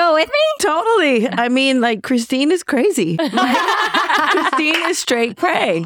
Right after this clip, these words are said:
Speaker 2: Like, she's that sign lady making signs about everything, like, "Let our kids play sports," or, and she was just such an inspiration to me, and she always has been with civic engagement.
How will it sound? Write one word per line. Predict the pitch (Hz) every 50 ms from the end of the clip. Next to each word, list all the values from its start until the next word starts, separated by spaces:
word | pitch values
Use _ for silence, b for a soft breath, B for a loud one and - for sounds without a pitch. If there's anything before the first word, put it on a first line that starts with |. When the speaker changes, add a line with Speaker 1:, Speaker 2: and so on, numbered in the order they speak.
| - -
Speaker 2:
Like, | 240 254 247 247 247 254 240 226
she's | - - 269 269 277 311 302
that | 302 285 269 269 269 262 262
sign | - - 240 254 285 330 359 269 233
lady | 202 185 180 175 175 180
making | 175 202 214 233 226 262 262 247 262
signs | 262 - 254 220 220 262 262 233 220 208 208
about | 214 175 214 196 196 196 180 - - - _ _ _ _ _ _ _ _ -
everything, | 165 170 208 226 233 269 269 233 175 220 190 180
like, | 175 143 117 -
"Let | - 233 294
our | - 403 349
kids | - 415 427 - - - -
play | 392 403 403 415 415 427 403
sports," | 370 - - 453 453 453 453 440 415 392 - 196 -
or, | 247 196 185 180 - _ _ _ _ _ _ _ _ -
and | - 240 240 233 220 196
she | - - - 247 269
was | 294 294 285 226 -
just | 226 208 196 -
such | - - 233 240 262 -
an | 269 208
inspiration | - 196 202 214 - - - 175 175 196 247 240 - 220 196
to | 190 - 175
me, | 175 165 156 147
and | 165
she | - - -
always | - 160 202 240 262 220 - -
has | - 214 220 262 330 339 226
been | 202 180 175 180 180
with | 175 -
civic | - - - 190 196 208 190 185 - - -
engagement. | 190 190 180 208 226 285 349 381 - 202 147 127 90 - -